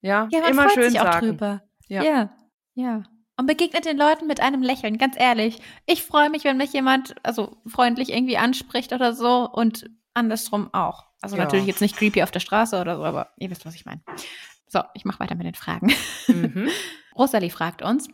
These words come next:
Speaker 2: ist das Kapitel ein guter Einstieg in das Buch oder sind es doch zu viele Cliffhanger für den Anfang?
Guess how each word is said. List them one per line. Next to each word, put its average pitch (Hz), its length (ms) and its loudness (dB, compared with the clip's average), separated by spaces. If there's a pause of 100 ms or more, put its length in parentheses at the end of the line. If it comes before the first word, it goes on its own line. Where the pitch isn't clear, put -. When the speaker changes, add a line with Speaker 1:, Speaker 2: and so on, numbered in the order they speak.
(140)
Speaker 2:
ist - 160 -6
das 302 120 -4
Kapitel 262 320 0
ein 214 100 -2
guter 262 340 0
Einstieg 226 400 -4
in 208 80 -2
das 190 200 -6
Buch 254 240 -2
oder 233 240 2
sind 240 200 0
es 233 100 -6
doch - 160 0
zu - 120 -4
viele 196 240 -2
Cliffhanger 165 460 -6
für - 100 -4
den 233 140 2
Anfang? 151 420 -4